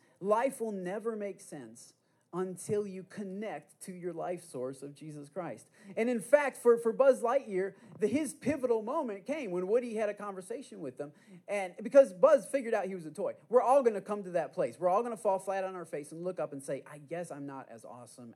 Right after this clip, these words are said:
as I thought I was." And so when we come to that place,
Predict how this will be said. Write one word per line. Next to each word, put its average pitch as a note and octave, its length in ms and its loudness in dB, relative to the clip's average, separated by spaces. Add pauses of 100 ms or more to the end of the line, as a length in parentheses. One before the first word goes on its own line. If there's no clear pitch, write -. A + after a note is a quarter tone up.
(100)
as G#2 80 -20
I G2+ 100 -18
thought G2+ 240 -16
I F#2+ 60 -14
was." F#2 300 -20 (1300)
And G3 140 -4
so G#3+ 140 0
when B3+ 360 0
we E4+ 120 2
come G4 400 -4
to E4+ 100 -4
that D#3+ 280 -6
place, - 500 -16